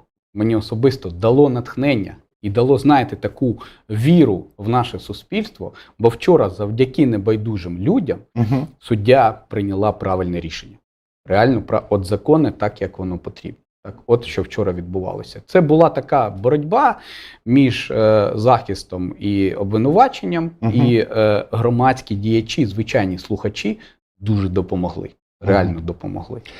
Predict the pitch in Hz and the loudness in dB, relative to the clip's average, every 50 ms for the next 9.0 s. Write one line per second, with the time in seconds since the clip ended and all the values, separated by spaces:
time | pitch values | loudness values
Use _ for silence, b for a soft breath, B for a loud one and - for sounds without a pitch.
0 | B B B 156 175 151 127 147 147 143 139 - 127 - - - - - 131 - | B B B 6 6 8 8 6 6 6 4 2 -2 -2 -2 -4 -2 -2 -4 -4
1 | 131 113 113 92 101 110 113 113 110 107 107 107 107 107 104 107 123 120 113 101 | -4 -6 -6 -4 -2 0 0 0 2 2 2 2 2 2 2 2 2 2 2 2
2 | 113 110 104 117 110 101 - 113 101 - 107 - - 117 101 - - 113 - - | 0 0 0 0 -2 -2 -4 -6 -4 -4 -4 -2 0 0 0 0 0 -4 -4 -2
3 | - 151 160 151 139 117 110 107 101 107 101 95 110 107 - - 113 104 104 95 | -4 -2 0 2 0 0 0 0 0 0 0 2 0 0 2 0 0 0 0 -4
4 | - - 110 107 110 104 95 90 95 98 101 101 104 104 98 - - - 104 113 | 0 0 2 2 2 0 2 0 0 0 2 2 2 2 2 0 0 -2 0 2
5 | 143 170 160 147 143 135 123 - - 117 117 117 110 - - 123 117 117 107 95 | 2 2 0 -2 -2 -4 -4 -4 -4 -2 -2 -2 -2 0 0 0 2 2 2 2
6 | 95 101 98 104 98 98 262 107 98 - 147 151 147 143 - - 143 139 135 127 | 0 2 2 2 2 2 2 0 2 2 2 2 2 0 -2 -2 0 0 2 4
7 | 123 120 110 B B B B B B B B B 104 104 104 104 104 107 110 107 | 4 4 2 B B B B B B B B B 2 4 4 4 4 2 2 0
8 | 101 - - 113 107 113 110 - 120 117 117 120 - - 165 160 156 151 139 123 | 0 2 2 2 2 2 0 2 2 2 2 2 2 2 2 2 4 2 0 -2